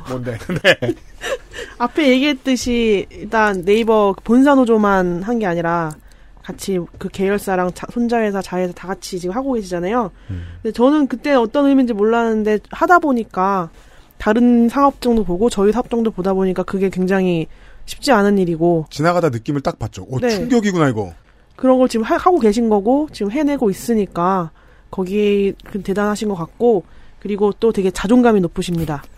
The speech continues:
Speaker 2: <laughs> 본인이 잘생겼다는 얘기 이렇게 쉽게 하시는 분은 처음 봤거든요. <laughs> 주변에 없어요, 저는.
Speaker 1: 그건 사실 자존감이 바닥인 사람도 가끔 그러거든요.
Speaker 2: 아, 그런가? <laughs>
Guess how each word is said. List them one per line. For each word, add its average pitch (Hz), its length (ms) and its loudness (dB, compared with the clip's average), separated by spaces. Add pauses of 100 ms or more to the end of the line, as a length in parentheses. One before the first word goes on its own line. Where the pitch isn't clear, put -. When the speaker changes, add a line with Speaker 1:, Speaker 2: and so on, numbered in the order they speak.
(100)
Speaker 2:
<laughs> - 560 -2 (920)
본인이 320 260 2
잘생겼다는 311 760 0
얘기 254 120 -2
이렇게 240 160 -6
쉽게 - 260 -8
하시는 370 260 -2
분은 254 180 -2
처음 466 260 2
봤거든요. 262 420 2 (160)
<laughs> 208 140 -6
주변에 311 300 -2
없어요, 240 380 4
저는. 202 480 -2
Speaker 1:
그건 262 300 -2
사실 262 380 -2
자존감이 254 520 -2
바닥인 214 500 0
사람도 254 340 2
가끔 208 260 -6
그러거든요. 170 560 0
Speaker 2:
아, 247 160 0
그런가? 240 440 -4
<laughs> 427 60 -4